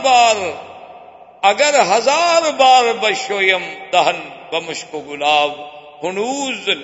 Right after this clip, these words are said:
نام تو گفتن کمال بے ادبی است۔ مولانا جامی کہتا ہے، "یا رسول اللہ،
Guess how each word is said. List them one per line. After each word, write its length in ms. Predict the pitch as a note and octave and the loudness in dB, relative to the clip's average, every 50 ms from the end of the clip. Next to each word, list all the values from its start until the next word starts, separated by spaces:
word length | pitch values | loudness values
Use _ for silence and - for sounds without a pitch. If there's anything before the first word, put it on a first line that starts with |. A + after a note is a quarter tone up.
| E3+ G#3+ | -12 -14
نام 480 | A#3 C4 C#4 D4 E4 F4+ F4 F4 D#4+ D#4 - | -8 -2 -2 0 2 0 0 -2 -6 -8 -4
تو 100 | D#4 D4 | -4 -4
گفتن 580 | C4 C4+ C#4+ G#3 - - - C#4 C4+ C4 B3+ - | -2 -2 -6 -6 -6 -2 -2 -2 -2 -2 -6 -4
کمال 500 | - B3 A#3+ A3+ A3+ A3 A3 G#3+ G#3+ G#3 - | -2 -2 0 2 0 0 0 0 -2 -4 0
بے 160 | F#3 G3 G3 | 0 2 2
ادبی 500 | F#3+ F3+ F3 F3+ F3+ E3+ E3+ F3+ F#3 F3+ | 2 2 0 -2 -4 -2 -2 -2 -2 -2
است۔ 260 | F3 D#3 - - - D#3 - - - - - - - - | -2 -4 -6 -6 -8 -10 -10 -10 -16 -20 -20 -16 -8 -4
مولانا 260 | F3 F3+ F#3 F#3 F#3+ | -4 -4 -2 -2 -4
جامی 360 | F3 E3 E3+ E3+ F3+ G3+ G#3 | -2 -2 -2 -2 -2 -2 -4
کہتا 400 | F#3+ F3+ G3 G3 G3 G#3 A#3+ C4 | -2 0 0 0 0 0 0 2
ہے، 80 | C4+ C4+ | 4 4
"یا 180 | B3+ A#3 G#3+ G#3 | 4 2 0 -2
رسول 240 | F#3+ - E3 F3 F3+ | -4 -6 -8 -8 -10
اللہ، 360 | F3 E3+ E3+ F#3+ B3 D4 D4 | -10 -4 0 2 2 4 2